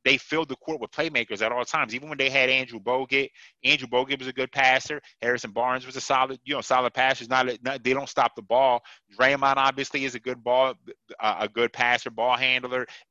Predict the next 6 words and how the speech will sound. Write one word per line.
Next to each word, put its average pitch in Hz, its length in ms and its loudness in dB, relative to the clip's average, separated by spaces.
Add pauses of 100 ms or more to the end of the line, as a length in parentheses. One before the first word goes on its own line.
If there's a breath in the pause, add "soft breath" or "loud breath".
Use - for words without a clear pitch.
Iggy 135 300 0
was, 131 400 4 (260 loud breath)
Klay 131 400 4
is, 135 440 2
Steph - 500 0
is, 131 400 0